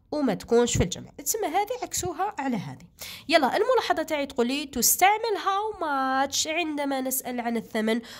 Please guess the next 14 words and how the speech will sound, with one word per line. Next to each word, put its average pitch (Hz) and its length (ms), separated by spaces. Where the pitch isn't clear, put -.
ونضيف 247 640
الفعل 226 300
المساعد 208 500
اللي 185 120
هو 277 260
to - 40
be. 247 140
إذن 220 160
يلا 240 240
ولا 185 160
اللي 302 140
غيره. 277 300
How 370 560
much 254 420